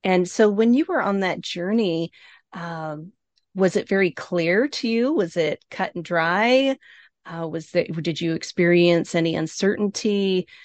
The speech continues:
um, shifting from the music industry and,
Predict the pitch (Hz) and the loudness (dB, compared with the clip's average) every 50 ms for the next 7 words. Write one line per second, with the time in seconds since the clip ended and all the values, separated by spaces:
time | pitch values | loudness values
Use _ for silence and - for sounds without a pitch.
0 | - _ _ _ _ - 180 170 160 160 165 - - - 190 180 - - 196 180 | -20 _ _ _ _ -8 -6 -4 -4 -4 -6 -6 -4 -4 -4 -6 -4 -4 -2 -2
1 | 175 170 165 - - - 170 160 156 151 147 147 147 147 151 151 _ _ _ - | 0 -2 -4 -8 -8 -8 -6 -6 -6 -8 -8 -8 -8 -10 -10 -12 _ _ _ -10
2 | 233 160 156 175 165 170 180 180 175 190 170 - 180 170 165 165 160 - - - | -10 -2 0 2 4 4 4 4 2 0 0 0 0 0 0 -2 -6 -6 -8 -6
3 | 165 165 165 165 160 160 160 160 160 - - _ 160 147 151 151 147 147 147 147 | -4 -4 -2 -2 -2 -2 -2 -2 -4 -6 -8 _ -16 -14 -12 -12 -12 -10 -10 -8
4 | 143 143 | -8 -10